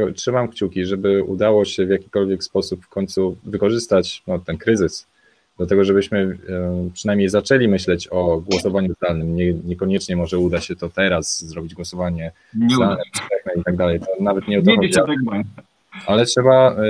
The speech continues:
Speaker 1: z-, jakby moja filozofia jest taka, że temat trzeba cisnąć do skutku, nie wolno się poddawać przede wszystkim, nie wolno zakładać, że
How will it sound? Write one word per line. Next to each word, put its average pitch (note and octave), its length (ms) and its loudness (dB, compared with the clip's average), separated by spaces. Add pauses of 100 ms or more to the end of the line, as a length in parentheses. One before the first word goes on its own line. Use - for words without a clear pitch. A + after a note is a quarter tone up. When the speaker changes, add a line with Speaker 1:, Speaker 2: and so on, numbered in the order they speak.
(160)
Speaker 1:
z-, G2 420 -6
jakby G2 500 0 (200)
moja A#2 200 2
filozofia A2 460 0
jest G2 140 2
taka, A2+ 240 2
że F#2 220 0
temat G#2 360 0
trzeba G#2 220 0
cisnąć C3 580 -2 (280)
do G2 120 2
skutku, A2+ 500 0 (400)
nie F#2+ 120 0
wolno G#2+ 200 4
się - 120 -4
poddawać F2+ 560 -2
przede F#2 220 -4
wszystkim, F2+ 400 -6 (640)
nie G#2+ 140 0
wolno B2+ 300 6
zakładać, A2+ 520 2
że G2+ 300 0